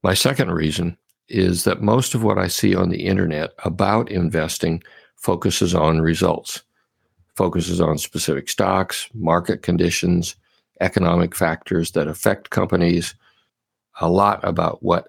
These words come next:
future stock prices could be and how they will get there. However, I don't see a lot of material that dissects the process that leads up to the investment choice,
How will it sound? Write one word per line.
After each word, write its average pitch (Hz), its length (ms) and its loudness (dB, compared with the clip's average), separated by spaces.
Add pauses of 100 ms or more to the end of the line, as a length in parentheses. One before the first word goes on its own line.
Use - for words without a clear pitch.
future - 400 -2
stock - 380 -2
prices 85 400 -4
could 131 280 0
be 92 300 0 (880)
and 92 160 0
how 85 220 2
they 82 120 2
will 80 160 4
get 92 280 0
there. - 240 -6 (960)
However, 101 420 2
I 85 80 -2
don't 113 240 2
see - 160 0
a 90 80 0
lot 90 240 -2
of 92 100 -4
material 85 520 -2
that 82 240 -2
dissects - 720 -2 (380)
the 90 80 -4
process 87 580 -2
that - 220 0
leads 101 320 4
up 131 240 2
to 87 180 2
the 80 160 0
investment 85 560 -2
choice, - 400 -4